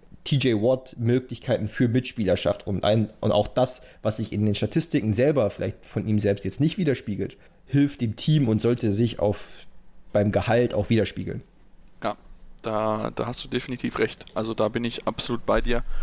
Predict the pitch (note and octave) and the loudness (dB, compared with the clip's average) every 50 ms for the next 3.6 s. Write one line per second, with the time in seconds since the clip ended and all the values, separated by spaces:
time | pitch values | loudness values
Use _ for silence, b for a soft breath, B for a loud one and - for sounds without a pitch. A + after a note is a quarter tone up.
0 | B B B B B B - A2+ A2+ A2+ A2 A2 A2 A2+ - - - - - - | B B B B B B 0 2 2 2 0 -2 -8 -10 -12 -14 -18 -16 -10 -4
1 | - G#2 G#2 - - A2+ A#2 C3+ C#3+ C3+ C#3+ C#3+ D#3 F3+ E3+ - E3 D#3+ C#3+ C#3+ | -2 -2 0 0 -2 -4 -2 -2 0 0 0 0 0 -4 -6 -8 -6 -4 0 0
2 | C3+ - - C3 B2+ C3 C#3+ D3+ C#3+ - - - - - - - - - - - | 2 2 4 2 2 0 -2 -6 -8 -8 -6 -6 -6 -6 -6 -8 -8 -8 -8 -8
3 | - - D#3+ F3+ - - - - - - - | -6 -4 -4 -4 -2 -2 -2 -2 -2 -6 -8